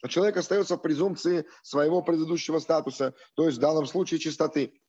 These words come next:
Что же касается зава, написано в Торе: «Иш, иш ки езав мивсаро зовота мегу». И человек, человек, из течения у которого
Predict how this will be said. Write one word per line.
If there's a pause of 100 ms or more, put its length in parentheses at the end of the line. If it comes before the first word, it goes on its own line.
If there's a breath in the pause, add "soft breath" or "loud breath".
(520 loud breath)
Что
же
касается
зава, (720)
написано
в
Торе: (260 loud breath)
«Иш, (220)
иш
ки
езав
мивсаро
зовота
мегу». (440 loud breath)
И
человек,
человек,
из
течения
у
которого